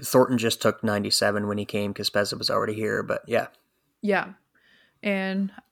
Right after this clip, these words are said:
Speaker 2: I just keep thinking of William Nylander because I had to take a jersey in to get the number changed because this guy decided to change his number randomly. I'm so glad that he paid for it, <laughs> but
Speaker 1: Y-, you and Brendan Shanahan both.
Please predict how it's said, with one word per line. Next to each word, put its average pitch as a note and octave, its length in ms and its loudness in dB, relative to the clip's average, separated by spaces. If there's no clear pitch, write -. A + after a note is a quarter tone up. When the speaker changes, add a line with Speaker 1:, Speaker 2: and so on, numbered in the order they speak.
Speaker 2:
I A#3+ 120 6
just G#4 220 2
keep B3 180 4
thinking F#3 320 0
of F3 140 -8
William E3 340 -4
Nylander E3+ 540 -6
because G3 240 -4
I A3 80 4
had D4 180 2
to A3+ 80 -2
take - 240 -6
a F3 40 -8
jersey E3+ 380 -8
in E3 340 -10
to - 100 -12
get F3+ 140 -4
the F#3 60 -6
number E3+ 280 -6
changed F3 500 -6
because A#3 300 -12
this B3 180 -8
guy B3 260 -4
decided B3+ 400 -6
to C#4 80 -4
change E4+ 300 -8
his C4 160 -4
number E3+ 400 0
randomly. E3+ 420 -4
I'm F3+ 120 -2
so A#3 160 0
glad A3 280 0
that G3+ 200 0
he F#3+ 480 2
paid F4 400 10
for G3+ 260 8
it, A#3 300 8
<laughs> - 220 -8
but C#4 240 8
Speaker 1:
Y-, E4 560 6
you B2+ 200 8
and B2 100 8
Brendan A#2 280 10
Shanahan A2+ 500 4
both. A2+ 360 2